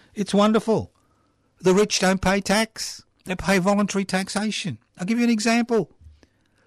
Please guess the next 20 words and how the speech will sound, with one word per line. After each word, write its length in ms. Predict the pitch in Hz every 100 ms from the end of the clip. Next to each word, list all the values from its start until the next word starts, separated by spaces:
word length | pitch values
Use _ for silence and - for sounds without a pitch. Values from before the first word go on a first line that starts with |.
| _ -
Who 240 | 117 143 160
do 60 |
you 80 | 165
think 300 | - 151 151
pays 300 | - 131 131
tax 340 | - 117 117 110
in 100 | 101
this 160 | 98
country? 540 | - 98 98 - 76 - - - -
Who 280 | 135 165
do 80 | 185
you 100 | 185
think 280 | - 160 156
finances 760 | - 139 139 139 139 135 135 -
the 100 | 127
health 240 | 123 135
system, 380 | - 110 - - - -
the 120 | -
education 680 | 127 127 135 131 135 131 143
system? 540 | - 127 101 - 80